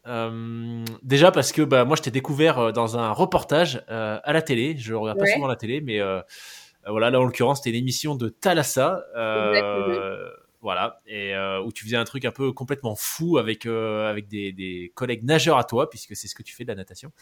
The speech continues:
Speaker 2: C'est
Speaker 1: Donc,
Speaker 2: ça.
Speaker 1: très content que, bah, que t'aies répondu aussi rapidement à mon message.
Speaker 2: Bah,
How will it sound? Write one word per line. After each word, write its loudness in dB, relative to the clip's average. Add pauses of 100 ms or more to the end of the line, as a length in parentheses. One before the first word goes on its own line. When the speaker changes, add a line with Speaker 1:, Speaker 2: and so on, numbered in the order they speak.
(420)
Speaker 2:
C'est 0
Speaker 1:
Donc, 2
Speaker 2:
ça. 2
Speaker 1:
très 8
content 4
que, 2
bah, -4
que -20
t'aies -8
répondu -4 (140)
aussi 4
rapidement -4
à 0
mon -4
message. 0 (400)
Speaker 2:
Bah, 12